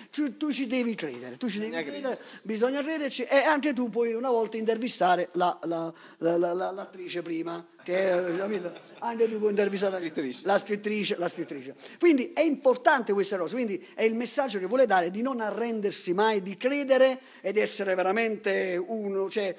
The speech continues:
Speaker 1: proprio di perseverare, di perseverare.
Speaker 2: Un bel messaggio.
Speaker 1: Un bel messaggio, di, anche perché tra l'altro oggi è, è un messaggio reale, oggi la crisi, oggi la, è diventata una patologia.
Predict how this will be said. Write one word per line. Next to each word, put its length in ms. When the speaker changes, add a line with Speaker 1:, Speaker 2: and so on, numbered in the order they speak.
Speaker 1:
proprio 400
di 120
perseverare, 840
di 100
perseverare. 680
Speaker 2:
Un 60
bel 160
messaggio. 560
Speaker 1:
Un 80
bel 160
messaggio, 460
di, 120
anche 300
perché 240
tra 100
l'altro 320
oggi 300
è, 160
è 60
un 80
messaggio 340
reale, 460
oggi 240
la 120
crisi, 320
oggi 180
la, 100
è 100
diventata 340
una 120
patologia. 520